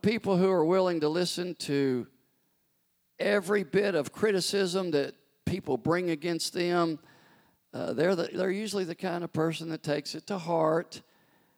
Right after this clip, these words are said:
And, uh, that's usually the kind of person that has this need for others' approval. Listen, ev-,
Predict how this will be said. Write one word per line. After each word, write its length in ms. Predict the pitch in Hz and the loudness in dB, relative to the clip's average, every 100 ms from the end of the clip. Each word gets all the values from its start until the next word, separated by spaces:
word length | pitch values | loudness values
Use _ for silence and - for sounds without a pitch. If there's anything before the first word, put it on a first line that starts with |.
| _ _ _ _ - | _ _ _ _ -18
And, 460 | 123 127 123 127 127 | -10 -6 -6 -4 -4
uh, 180 | 127 123 | -2 -2
that's 320 | 127 135 - | -4 -4 -2
usually 320 | 156 147 156 | -2 -2 -6
the 120 | 160 | -6
kind 220 | - 151 | -6 -6
of 100 | 147 | -4
person 480 | - 151 147 165 165 | -2 -2 -2 -6 -6
that 140 | 147 139 | -6 -6
has 280 | 147 147 | -6 -6
this 260 | 139 139 127 | -8 -10 -6
need 540 | 135 147 156 165 160 | -2 2 2 2 -2
for 440 | - 131 123 123 101 - - - _ _ _ - | -6 -2 0 0 -2 -10 -20 -20 _ _ _ -10
others' 480 | - 143 151 175 156 | 0 2 4 2 2
approval. 760 | 180 - 190 160 139 151 165 147 _ _ _ _ _ _ | 0 2 4 4 4 0 -2 -8 _ _ _ _ _ _
Listen, 280 | 196 190 165 | -4 -2 2
ev-, 240 | 180 208 | 0 0